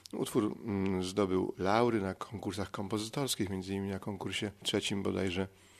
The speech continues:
mm, imienia Grzegorza Fittelberga w Katowicach. No, będzie to interesujący, myślę, bardzo współczesny zaczyn sobotniego koncertu. A potem przechodzimy do muzyki romantycznej. Edward Grieg, najwybitniejszy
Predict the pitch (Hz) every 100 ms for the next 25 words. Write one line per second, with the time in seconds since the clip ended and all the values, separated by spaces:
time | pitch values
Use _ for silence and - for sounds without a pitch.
0 | - - _ 120 120 98 92 90 98 95
1 | 92 101 104 110 131 123 110 104 - -
2 | 98 - 95 98 - 95 - - - _
3 | 143 151 160 143 135 117 110 104 113 101
4 | 95 95 95 - 95 - 90 92 - 104
5 | - 104 - 98 92 - - _ 107 90
6 | 95 92 101 98 95 - - - 90 87
7 | 92 92 90 95 87 - - - - _
8 | 120 151 185 202 175 - 143 127 135 131
9 | 110 101 107 - 98 98 98 101 - 92
10 | - - - _ - 98 92 87 - -
11 | - - - - - - - _ 156 170
12 | 151 110 90 - - - 107 104 110 131
13 | - - - 107 101 101 - 120 113 -
14 | 107